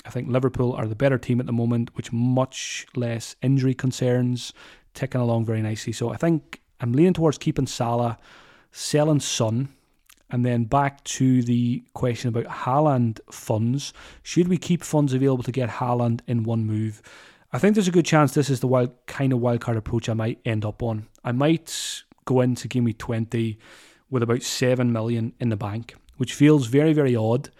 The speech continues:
But I do like the idea of being able to get Haaland in one move whenever he's available, even if that's as soon as game week twenty-one, game week twenty-two. Um, although and contradict myself there, because if I do keep Salah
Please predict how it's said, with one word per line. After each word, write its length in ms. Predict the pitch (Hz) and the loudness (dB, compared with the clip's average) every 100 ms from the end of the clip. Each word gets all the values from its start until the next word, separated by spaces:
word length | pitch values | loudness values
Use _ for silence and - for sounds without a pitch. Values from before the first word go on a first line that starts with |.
| - - _ _ - | -20 -20 _ _ -2
But 140 | 123 | 0
I 40 | |
do 200 | 113 151 | 4 6
like 220 | 175 165 - | 6 4 2
the 100 | 139 | 2
idea 260 | 127 131 | 4 2
of 120 | 127 | 2
being 120 | 123 123 | 2 2
able 160 | 117 | 0
to 100 | 113 | -4
get 200 | 110 120 | -4 -4
Haaland 420 | - 120 120 117 | -4 -4 0 -2
in 240 | - 117 113 | -2 -2 0
one 260 | 120 160 | 4 4
move 440 | 151 113 120 135 - _ | 4 4 2 0 -8 _
whenever 360 | - 117 123 147 | -2 2 2 4
he's 180 | 160 156 | 4 4
available, 580 | 131 117 113 120 143 - _ _ | 4 2 2 2 0 -6 _ _
even 300 | 143 147 160 | 0 4 4
if 100 | 156 | 4
that's 640 | 147 139 - - - - - _ _ - | 2 -2 -4 -8 -8 -10 -12 _ _ -6
as 140 | 120 | -4
soon 240 | - 127 120 | 0 2 2
as 400 | 113 113 - - | 0 -4 -10 -8
game 140 | - 120 | -2 0
week 100 | 110 | 0
twenty-one, 380 | - 117 113 113 | -2 0 0 0
game 180 | 120 | 0
week 100 | 113 | -2
twenty-two. 640 | - 110 107 - 117 117 117 - - - - _ _ - | -2 -4 -4 -2 2 2 0 -4 -20 -20 -20 _ _ -10
Um, 540 | 113 110 113 113 120 - | -6 -4 -2 -4 -4 2
although 340 | 127 120 110 - - | 4 4 0 -10 -8
and 100 | 113 | -4
contradict 460 | - 123 117 143 143 | 2 2 2 0 0
myself 320 | 123 117 104 | -2 -4 -2
there, 180 | 113 110 | -2 -2
because 300 | 110 117 110 | -4 -4 -4
if 80 | |
I 80 | 104 | 0
do 160 | 104 139 | 4 4
keep 200 | - 113 | 2 -6
Salah 460 | - 113 113 107 | -4 -2 -2 -4